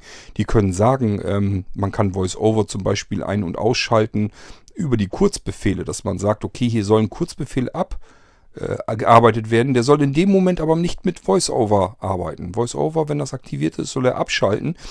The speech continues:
damit die sich nicht ins Gehege kommen. Beispielsweise, wenn man irgendwas aufnehmen will,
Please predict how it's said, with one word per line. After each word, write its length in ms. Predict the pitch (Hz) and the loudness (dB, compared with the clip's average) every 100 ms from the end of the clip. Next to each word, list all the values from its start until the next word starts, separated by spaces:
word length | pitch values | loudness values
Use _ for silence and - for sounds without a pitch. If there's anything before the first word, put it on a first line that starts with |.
| - - | -18 0
damit 300 | 127 139 - | 2 2 -2
die 100 | 139 | -2
sich 140 | 143 | 0
nicht 160 | 143 147 | -2 -6
ins 160 | 143 | -6
Gehege 380 | - 143 120 92 | -2 0 0 -2
kommen. 360 | - 71 - - _ _ _ _ _ - - | -4 -8 -8 -16 _ _ _ _ _ -20 -8
Beispielsweise, 580 | 110 107 107 104 110 107 | -2 -2 -2 0 2 4
wenn 80 | 117 | 4
man 140 | 120 | 4
irgendwas 320 | 127 123 131 - | 4 0 -2 0
aufnehmen 560 | 180 165 151 120 110 | 0 2 2 2 2
will, 160 | 101 | 0